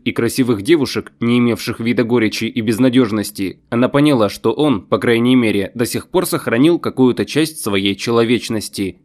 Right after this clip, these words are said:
даже несмотря на нынешнее время. Увидев, что жирная добыча ушла из его рук, глаза боевика Сюйвэя вспыхнули с нехорошим блеском, но, обратив внимание на шевельнувшегося скелета, он вынужден был смирить свою злость.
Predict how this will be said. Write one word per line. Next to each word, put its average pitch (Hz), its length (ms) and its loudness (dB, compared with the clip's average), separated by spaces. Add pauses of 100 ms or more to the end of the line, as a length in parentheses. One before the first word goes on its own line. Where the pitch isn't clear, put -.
(120)
даже 123 260 2
несмотря 120 460 0
на 170 80 0
нынешнее 117 540 0
время. 101 460 -2 (1300)
Увидев, 127 420 4
что - 220 -2
жирная 120 420 2
добыча 123 480 2
ушла 131 380 0
из 107 160 0
его 110 300 2
рук, 143 380 0
глаза 120 340 2
боевика 113 480 2
Сюйвэя 113 560 0
вспыхнули 190 560 0
с 180 100 -4
нехорошим 117 520 0
блеском, 104 600 0 (280)
но, 123 160 4
обратив 123 460 2
внимание 120 540 2
на 113 100 0
шевельнувшегося 113 800 0
скелета, 113 640 0 (100)
он 170 200 4
вынужден 123 520 4
был 170 180 2
смирить 143 400 2
свою 104 280 0
злость. 104 500 -2